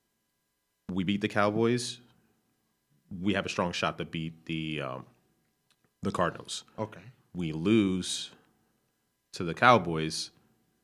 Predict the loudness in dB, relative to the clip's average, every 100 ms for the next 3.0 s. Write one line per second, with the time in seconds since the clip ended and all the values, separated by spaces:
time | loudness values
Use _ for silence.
0 | _ _ -4 -2 -2 -4 0 0 0 -2
1 | 0 -2 -2 -6 -6 -8 -10 -4 -2 -2
2 | -6 -14 _ -12 -12 -12 0 4 4 4